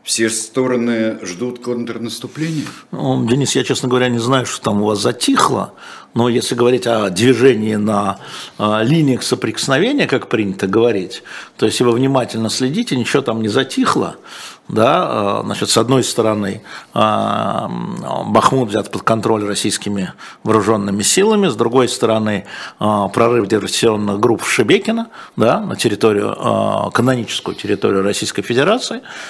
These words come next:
Speaker 2: да, там обстрел российского очередного корабля там, бомбардировка Киева здесь, а, ничего не затихло. Дроны там, ну,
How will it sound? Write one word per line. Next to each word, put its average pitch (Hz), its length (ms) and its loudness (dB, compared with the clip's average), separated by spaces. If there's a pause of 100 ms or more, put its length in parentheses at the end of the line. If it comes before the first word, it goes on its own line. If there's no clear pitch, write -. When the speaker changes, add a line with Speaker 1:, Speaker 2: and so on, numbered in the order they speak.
(180)
Speaker 2:
да, 170 240 0 (180)
там 104 440 2
обстрел 113 520 4
российского 104 580 0
очередного 104 520 0
корабля 101 480 0
там, 170 560 4 (300)
бомбардировка 113 720 2
Киева 92 440 0
здесь, 107 680 4 (360)
а, 113 280 0
ничего 110 260 2
не 127 60 -2
затихло. 135 480 -2 (760)
Дроны 123 520 6
там, 190 580 4
ну, 107 500 -6